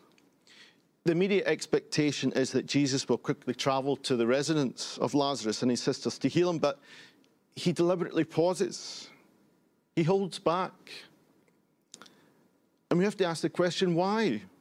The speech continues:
Why does he do that? Because it is his heavenly Father's will that the Son, Jesus, is to communicate something so significant and so important that it requires the seemingly impossible, the invincible power of death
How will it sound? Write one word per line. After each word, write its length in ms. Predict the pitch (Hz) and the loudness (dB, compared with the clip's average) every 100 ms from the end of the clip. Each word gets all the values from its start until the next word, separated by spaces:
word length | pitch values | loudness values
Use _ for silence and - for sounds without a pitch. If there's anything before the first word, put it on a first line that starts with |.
| _ | _
Why 200 | 170 208 | -2 0
does 120 | 208 | 0
he 100 | 214 | 0
do 200 | 202 196 | 2 2
that? 220 | 156 104 - - _ _ _ _ _ _ _ _ _ _ - - - | 2 0 -6 -16 _ _ _ _ _ _ _ _ _ _ -20 -8 -6
Because 320 | 147 165 143 | 0 0 0
it 60 | 135 | 0
is 80 | |
his 160 | 156 151 | 0 -2
heavenly 400 | - 190 180 165 | 0 0 0 -2
Father's 540 | - 147 143 135 120 135 | 0 0 2 0 0 0
will 360 | 139 143 120 - - - _ _ _ _ _ _ | 2 0 -4 -16 -20 -20 _ _ _ _ _ _
that 140 | - 117 | -2 0
the 80 | 135 | -2
Son, 460 | - 156 160 147 | 0 0 0 -2
Jesus, 640 | - 147 143 110 - - - _ _ _ _ _ | 0 2 0 -2 -8 -12 -16 _ _ _ _ _
is 100 | 131 | -4
to 120 | - | -2
communicate 680 | - 165 165 190 185 156 113 | -2 0 2 2 0 0 0
something 400 | - 160 - 135 | -2 -2 0 0
so 380 | 123 - 175 175 | 0 2 2 2
significant 720 | - 160 - 156 151 165 147 | 0 -4 -2 -4 -2 -4 -2
and 140 | 123 123 | 0 -2
so 260 | - 175 | 2 2
important 640 | 160 156 - 160 104 101 - - - - - 135 | 2 -2 0 0 -2 -8 -10 -16 -20 -20 -6 0
that 160 | 147 | 2
it 120 | 151 | 2
requires 540 | 139 - 170 170 175 151 | 0 0 0 2 0 0
the 80 | 135 | -4
seemingly 640 | - 170 160 151 139 135 | 0 2 4 4 2 2
impossible, 720 | 127 123 - 151 - 156 143 123 | 0 0 0 0 -2 0 0 2
the 140 | 127 | 2
invincible 640 | 131 123 175 185 196 156 | 2 2 0 0 0 0
power 340 | - 139 127 123 | -2 2 2 2
of 160 | 104 | 0
death 460 | 139 135 127 - | 0 0 -2 -10